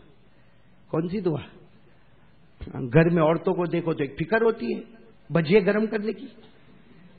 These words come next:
औरतों को फिक्र होती है। अच्छा, वो टाइम पे फोन पे भी बात होता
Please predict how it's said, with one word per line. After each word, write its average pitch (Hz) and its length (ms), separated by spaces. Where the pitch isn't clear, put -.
औरतों 214 260
को 214 100
फिक्र 220 300
होती 214 280
है। 208 100
अच्छा, 302 200
वो 277 240
टाइम 311 220
पे 349 100
फोन 330 240
पे 349 140
भी 359 100
बात 330 200
होता 320 240